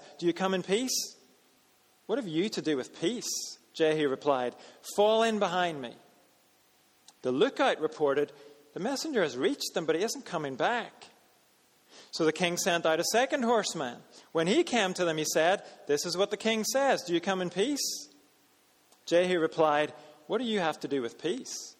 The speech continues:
Fall in behind me." The lookout reported, "He has reached them, but he isn't coming back either." The driving is like that of Jehu, son of Nimshi.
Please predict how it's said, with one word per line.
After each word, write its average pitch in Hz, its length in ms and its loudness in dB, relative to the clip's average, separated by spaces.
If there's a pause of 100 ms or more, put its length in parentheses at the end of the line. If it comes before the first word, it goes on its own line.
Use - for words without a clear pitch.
(320)
Fall 185 300 2
in 220 120 0
behind 208 440 -2
me." 208 140 -6 (1200)
The 151 100 4
lookout 208 460 2
reported, 165 580 0 (420)
"He - 140 -2
has 185 120 2
reached 294 340 0
them, 214 140 2
but 196 120 4
he 269 160 2
isn't 247 240 0
coming 175 260 -2
back 208 240 2
either." 285 400 -2 (800)
The 185 80 4
driving 208 720 2
is 180 220 2
like 214 320 2
that 190 180 4
of 143 160 -2
Jehu, 214 540 0
son 185 240 -2
of 147 100 -4
Nimshi. 180 640 -4